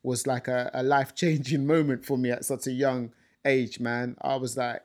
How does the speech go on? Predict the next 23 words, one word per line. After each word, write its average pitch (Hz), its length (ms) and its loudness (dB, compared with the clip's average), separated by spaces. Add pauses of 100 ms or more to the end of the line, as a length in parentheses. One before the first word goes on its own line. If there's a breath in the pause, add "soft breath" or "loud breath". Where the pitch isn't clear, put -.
"Whoa, 117 400 -2
something's 113 400 -6
gotta - 180 -12
change." 120 560 -4 (140)
Do 120 80 -10
you 113 40 -8
know 117 60 -8
what 117 40 -8
I'm 113 60 -8
saying? 131 380 -4 (500 soft breath)
That's 131 220 0
me 135 140 2
being 131 260 2
in 123 100 0
the 120 80 -2
car 135 300 2
with 120 180 -2
him 123 140 0
when 123 160 0
he 123 160 -2
was, 120 260 -2
um, 117 240 0
shot. - 360 0